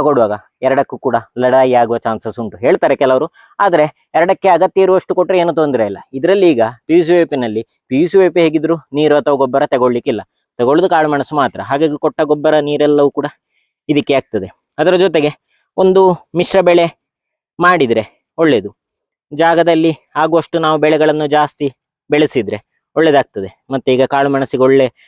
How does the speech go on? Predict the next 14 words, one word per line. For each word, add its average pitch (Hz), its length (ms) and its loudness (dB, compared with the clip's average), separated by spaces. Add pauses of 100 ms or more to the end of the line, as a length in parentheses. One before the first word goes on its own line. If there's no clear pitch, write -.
(160)
ರೇಟ್ 143 280 0
ಉಂಟು, 113 240 -6 (1160)
ಆ, - 80 -14 (140)
ಎಲ್ಲರೂ 180 240 4
ಮಾಡ್ತಾ 180 260 -2
ಇದ್ರೆ 151 220 0
ನಾವು 170 160 0
ಸಹ 170 120 -2
ಮಾಡುವ, 131 220 0 (380)
ನೋಡುವ 120 200 -2 (200)
ಹೇಗಾಗ್ತದೆ 139 440 0
ಅಂತ 110 160 -10
ಹೇಳಿ. 110 120 -10 (300)
ಸ್ವಲ್ಪ 143 220 -2